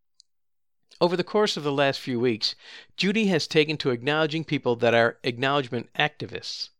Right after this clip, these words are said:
those people who put acknowledgement and grateful leadership into action. You can see some of Judy's examples on both LinkedIn and Facebook.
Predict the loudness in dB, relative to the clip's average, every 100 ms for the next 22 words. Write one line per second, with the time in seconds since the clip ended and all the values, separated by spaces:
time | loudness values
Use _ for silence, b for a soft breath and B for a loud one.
0 | B B B B 2 4 4 0 2 0
1 | -2 2 2 2 0 -2 -2 -4 -10 -6
2 | -6 -4 -6 -6 -4 0 0 0 -4 -6
3 | -6 -6 -4 -4 -4 -4 -8 -14 -16 -20
4 | _ _ _ b b b b b b 0
5 | 2 2 2 4 4 2 2 0 0 -2
6 | -2 -2 -2 -4 -4 -4 -2 -2 -2 -4
7 | -2 0 0 0 -2 -2 -6 -8 -8 -4
8 | -4 -6 -10 -14